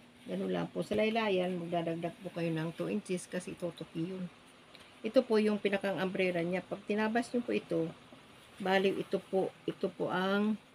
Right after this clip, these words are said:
kabuuan ng umbrella. Tapos ito naman po, ito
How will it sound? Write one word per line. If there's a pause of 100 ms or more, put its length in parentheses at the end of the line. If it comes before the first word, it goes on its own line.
(1160)
kabuuan
ng (320)
umbrella. (560)
Tapos
ito
naman
po,
ito